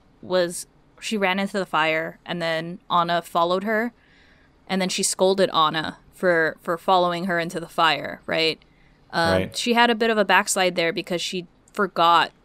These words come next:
Speaker 1: that she has people to lean on. Um, and then she did the same thing again when she pushed her off into a canoe and was trying to protect her. And she's like, "I have to do this by myself." Um, but then she understands later on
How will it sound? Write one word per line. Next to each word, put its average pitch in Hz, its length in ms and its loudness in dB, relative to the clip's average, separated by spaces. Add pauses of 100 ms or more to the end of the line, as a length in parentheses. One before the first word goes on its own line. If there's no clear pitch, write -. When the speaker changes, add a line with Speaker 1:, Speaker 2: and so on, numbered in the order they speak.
(100)
Speaker 1:
that - 240 -2
she 202 180 -4
has 170 380 -2
people 190 300 -8
to 160 120 -14
lean 170 280 -6
on. 220 360 0 (640)
Um, 165 520 0
and 175 140 -4
then 175 140 -2
she - 200 -2
did 202 240 0
the 190 60 -2
same 185 260 -2
thing 185 300 2
again 175 400 0
when 170 140 -4
she - 160 -6
pushed - 320 -4
her 185 80 2
off 170 240 4
into 175 280 -2
a 175 80 2
canoe 165 580 -4 (160)
and 160 440 -6
was 175 160 -8
trying 165 240 -4
to 170 60 -6
protect 180 420 -2
her. 160 360 -2 (280)
And 175 100 -8
she's 180 160 -6
like, 170 140 0
"I 190 60 0
have 208 140 2
to 185 80 -6
do 180 100 -4
this 170 120 -8
by 165 160 -2
myself." 165 520 -4 (840)
Um, 165 520 -2 (880)
but 214 160 -2
then 240 120 2
she 294 160 0
understands 196 640 0
later 180 280 2
on 170 560 0